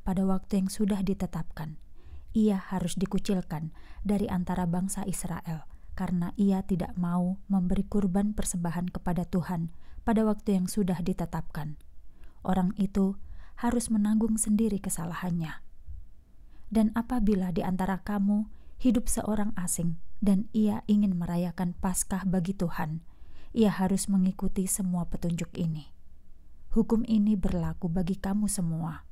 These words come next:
orang Israel asli maupun orang asing. Awan Tuhan di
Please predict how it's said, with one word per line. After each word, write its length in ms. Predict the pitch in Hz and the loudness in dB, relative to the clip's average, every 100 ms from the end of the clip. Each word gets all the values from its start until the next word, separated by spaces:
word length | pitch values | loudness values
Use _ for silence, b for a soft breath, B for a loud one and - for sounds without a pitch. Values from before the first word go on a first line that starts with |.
| b b b - | b b b 2
orang 320 | 196 190 226 | 4 4 0
Israel 480 | 190 - 220 214 - | -2 -2 -2 -2 -2
asli 560 | 180 - 175 165 165 b b | -4 -4 -4 -4 -4 b b
maupun 560 | 185 180 185 - 170 170 | 2 4 6 4 4 0
orang 240 | 165 165 | -2 -4
asing. 480 | 160 - 165 151 147 - - - - - - - - - - - - - - - | -4 -4 -6 -8 -10 -16 -18 -20 -18 -18 -16 -16 -16 -18 -16 -14 -14 -18 -12 -2
Awan 320 | 220 226 233 | 2 4 4
Tuhan 640 | 226 196 190 196 196 202 | 4 2 4 4 2 0
di 80 | 208 | -2